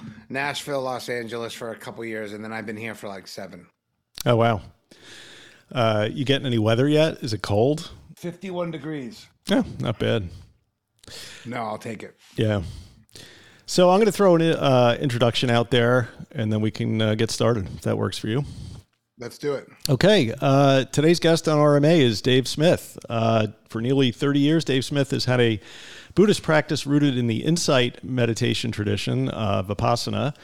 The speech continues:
Speaker 2: He was empowered to teach through the Against the Stream Buddhist Meditation Society. Uh, he's a certified teacher for cultivating emotional balance, uh, which combines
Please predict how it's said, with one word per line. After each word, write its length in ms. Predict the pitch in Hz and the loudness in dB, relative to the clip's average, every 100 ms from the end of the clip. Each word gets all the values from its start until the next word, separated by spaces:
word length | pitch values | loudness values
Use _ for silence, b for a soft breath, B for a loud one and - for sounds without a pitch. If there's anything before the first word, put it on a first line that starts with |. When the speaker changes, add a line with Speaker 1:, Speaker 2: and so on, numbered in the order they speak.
| B B | B B
Speaker 2:
He 140 | B 120 | B 0
was 300 | 120 113 - | 2 0 -4
empowered 480 | - 117 131 160 139 | -4 0 2 2 0
to 60 | |
teach 340 | 123 147 131 - | -2 -2 0 -2
through 140 | 131 | 0
the 200 | 123 113 | 0 0
Against 380 | 107 120 127 - | 0 0 -2 -2
the 80 | 123 | -4
Stream 340 | - 123 113 | -2 0 2
Buddhist 340 | 120 123 113 | 2 2 0
Meditation 560 | 117 107 - 123 123 120 | -2 -2 0 0 0 -2
Society. 680 | - 117 123 123 143 165 156 B B B B | -4 -2 2 4 4 2 -4 B B B B
Uh, 240 | - 101 98 | -2 0 0
he's 140 | 104 | -2
a 80 | 98 | -4
certified 480 | - 123 113 117 107 | 0 0 2 2 0
teacher 300 | 120 127 110 | -2 -2 -4
for 160 | 110 | -4
cultivating 600 | - 120 120 123 120 117 | -2 -2 0 0 2 2
emotional 500 | 107 107 117 - 110 | 2 2 0 0 -4
balance, 680 | 90 110 131 160 160 - - - | -2 0 2 0 -2 -8 -10 -10
uh, 260 | 110 98 98 | -4 -4 -4
which 240 | - - | -6 -8
combines 640 | - 101 104 104 101 - | -6 -2 0 0 -2 -6